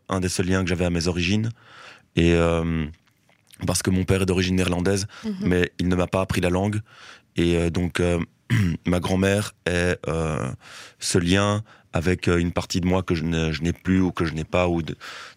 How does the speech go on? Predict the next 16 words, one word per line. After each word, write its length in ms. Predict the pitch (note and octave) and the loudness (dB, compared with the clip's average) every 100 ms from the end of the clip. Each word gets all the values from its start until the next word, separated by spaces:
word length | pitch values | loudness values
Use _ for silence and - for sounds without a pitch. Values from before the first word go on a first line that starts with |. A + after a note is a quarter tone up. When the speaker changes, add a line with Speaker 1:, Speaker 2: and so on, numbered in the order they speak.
| _ | _
Speaker 1:
tu 80 | - | 0
vois. 60 | G#3+ | 0
Speaker 2:
Mhm. 240 | F#3 G3+ F#3+ - _ _ _ _ - - - - - | 0 -4 -8 -20 _ _ _ _ -16 -16 -16 -20 0
Euh, 380 | G3 F#3+ F#3+ F#3+ - | 4 4 4 0 0
et 120 | G#3+ | 0
est-ce 200 | A#3 A#3 | 0 -2
qu'elle 200 | - C4 | -4 -2
a 100 | B3 | -2
connu, 440 | B3 B3 A3+ B3+ C4 | -4 -4 -2 0 0
euh, 140 | G3 | -2
ta 160 | G3 G3+ | -2 -4
passion 420 | G#3 F#3+ - A3 - | -4 -4 -2 -4 -6
pour, 180 | - F#3 | -6 0
euh, 200 | F#3+ F#3+ | 0 2
la 140 | F#3+ F#3+ | 0 0
musique ? 420 | G3 G3+ A3+ | 0 -2 -6